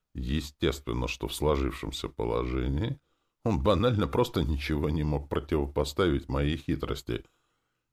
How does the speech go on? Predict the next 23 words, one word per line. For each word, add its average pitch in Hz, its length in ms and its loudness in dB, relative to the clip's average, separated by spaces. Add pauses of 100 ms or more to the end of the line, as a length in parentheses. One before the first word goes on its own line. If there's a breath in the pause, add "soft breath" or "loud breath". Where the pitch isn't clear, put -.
Ведь - 260 -6
я, 78 140 6
в 67 60 6
отличие 62 540 0
от - 140 -6
него, 69 300 0
более 110 380 4
или 107 140 4
менее 107 360 2
чётко 80 420 2
ориентировался 71 840 2
в 65 100 0
данной 64 340 0
ситуации, - 840 -2 (600)
благодаря 82 520 4
чему 98 260 4
мог 87 240 2
хотя 87 260 4
бы 82 140 2
частично - 640 -2
использовать 87 580 2
свои 80 240 4
способности, 60 840 -2